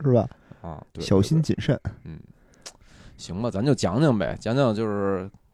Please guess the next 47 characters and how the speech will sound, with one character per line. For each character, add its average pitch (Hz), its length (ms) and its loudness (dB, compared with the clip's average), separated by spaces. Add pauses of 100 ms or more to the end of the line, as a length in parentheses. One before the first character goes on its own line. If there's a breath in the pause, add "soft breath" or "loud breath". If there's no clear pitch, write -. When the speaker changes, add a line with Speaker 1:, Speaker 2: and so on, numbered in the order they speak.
Speaker 2:
各 143 140 2
自 127 220 2
都 143 160 2
有 110 100 2
什 95 100 -6
么 117 120 -2
运 135 140 -2
动 120 120 0
爱 113 200 2
好， 80 280 -6
是 - 100 -14
吧？ 90 60 -6
Speaker 1:
行， 90 340 4
行。 95 160 2
Speaker 2:
以 90 40 2
及 117 180 0
如 135 260 2
何 123 360 4 (600 soft breath)
开 185 200 4
展 98 220 2
这 110 120 2
个 101 100 2
工 160 200 0
作 165 260 6
的， - 100 -8 (260)
啊， 95 60 -10
Speaker 1:
哎， 95 260 4 (260)
Speaker 2:
是 - 160 -10
吧？ 78 160 -4
Speaker 1:
对。 113 140 0 (220)
Speaker 2:
那 156 160 0
我 73 80 -4
先 135 140 -4
说 143 220 0
这 113 140 0
个， 67 180 -10
刚 135 140 -4
才 139 220 0
就 113 200 -8
趁 - 220 -2
热 120 100 4
打 117 160 0
铁 120 160 -4
说 - 200 -4
说 117 100 2
滑 120 160 -2
板 120 100 -2